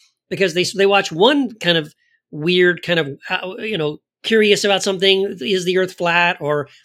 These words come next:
is there some conspiracy about, uh, a pizza joint in New York that's, you know, abducting children and for sexual whatever? So you watch one of those videos, and then the algorithm, "Well, here's another one. If you like that one, well, here's another one." That's all it's doing.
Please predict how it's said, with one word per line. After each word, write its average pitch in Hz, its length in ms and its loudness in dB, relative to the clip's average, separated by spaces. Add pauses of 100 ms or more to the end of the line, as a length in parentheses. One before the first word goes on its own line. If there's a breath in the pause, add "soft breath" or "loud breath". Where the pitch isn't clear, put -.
(160 soft breath)
is 185 120 -2
there 180 100 0
some 180 220 0
conspiracy 175 640 -2
about, 165 320 2 (420 soft breath)
uh, 160 480 0
a - 80 -8
pizza 185 520 0 (480)
joint 180 320 0
in 170 100 -4
New 175 120 0
York 170 300 0
that's, - 360 -8 (360)
you 208 180 -4
know, 147 240 -6
abducting 170 400 -4
children 170 380 -4
and 156 260 -6
for 165 100 -8
sexual 160 640 -4 (280 loud breath)
whatever? 190 320 2 (260 loud breath)
So - 120 0
you 226 160 4
watch 285 220 2
one 285 180 0
of 311 80 0
those 165 200 0
videos, 147 460 2 (920)
and 202 140 0
then 220 100 2
the 214 120 4
algorithm, 220 580 0
"Well, 190 120 -2
here's 156 260 -2
another 240 280 0
one. 127 180 -6 (380)
If 147 140 -12
you 180 80 4
like 202 160 2
that 294 140 2
one, 240 100 0
well, 185 160 -6
here's 156 180 0
another 208 280 -2
one." 127 200 -10
That's 208 200 -2
all 247 140 4
it's 240 140 -2
doing. 214 380 -2